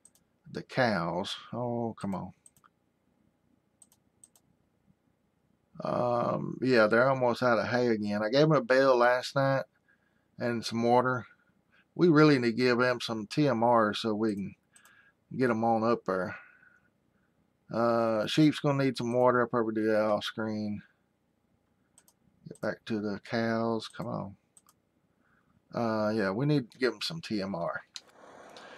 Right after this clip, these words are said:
I don't think it's gonna be on this episode, so I'm already twenty-four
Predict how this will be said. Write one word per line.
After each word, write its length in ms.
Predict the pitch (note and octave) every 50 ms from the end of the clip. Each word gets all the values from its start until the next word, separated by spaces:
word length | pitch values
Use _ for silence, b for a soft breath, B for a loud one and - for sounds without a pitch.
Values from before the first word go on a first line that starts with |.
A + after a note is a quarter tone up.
| B B B B -
I 120 | - G2 A2
don't 360 | - - - A3+ A3 - -
think 180 | - C#4+ D4+ D4+
it's 120 | C#4+ -
gonna 220 | - C4+ B3+ C4
be 100 | B3 A#3
on 120 | A3+ A3 G3+
this 200 | F#3 D3 - -
episode, 500 | A#2+ - - - - F#2 F2+ F#2+ F#2+ G2
so 60 | G#2+
I'm 220 | F#2+ G#2 C#3+ F#3+
already 320 | G3 F#3 F#3+ G3 G#3 F3 -
twenty-four 1080 | - - - - E3+ F3+ F3+ F3 E3+ D#3 - - - E3+ E3+ E3+ F3 E3+ E3+ E3+ D#3+